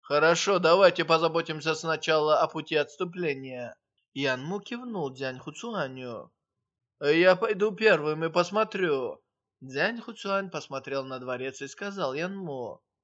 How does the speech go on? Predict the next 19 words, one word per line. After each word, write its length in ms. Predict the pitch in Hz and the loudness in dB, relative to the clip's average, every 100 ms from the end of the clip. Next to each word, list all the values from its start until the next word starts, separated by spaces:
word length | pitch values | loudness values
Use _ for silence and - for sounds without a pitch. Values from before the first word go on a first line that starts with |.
| - | 2
«Подождите 640 | 151 156 165 160 165 170 | 4 6 2 2 -2 0
меня 280 | 170 175 175 | -2 2 2
здесь, 580 | 170 170 165 135 123 - | 2 -4 0 0 -2 -2
я 160 | 160 160 | 2 4
позову 480 | 175 190 185 160 | 4 4 2 2
вас, 240 | 143 139 - | 2 0 0
как 240 | 160 156 | -4 -2
только 260 | 151 143 151 | -2 -2 0
удостоверюсь 800 | 147 151 151 151 151 151 151 143 | 0 0 0 -2 0 -2 -4 -8
в 40 | |
безопасности 680 | 160 156 151 147 147 139 165 | -2 -2 0 -4 -6 -8 -8
пути». 640 | 165 175 170 139 117 - _ _ _ _ _ _ | -6 -8 -6 -8 -8 -10 _ _ _ _ _ _
Сказав 560 | - 131 120 131 214 - | -8 -6 -4 -4 -6 -6
это, 500 | 151 - 123 113 - _ _ _ | -10 -8 -8 -8 -12 _ _ _
Дзянь 340 | 127 165 240 | -4 -4 -4
Хуцуань 540 | 233 233 254 226 151 135 | -12 -14 -6 -4 -4 -6
шагнул 460 | 127 123 139 214 | -10 -10 -8 -6
вовнутрь 520 | 196 147 131 127 131 131 | -4 -4 -6 -10 -10 -10
дворца, 760 | 160 208 - 185 160 127 | -12 -12 -12 -6 -4 -4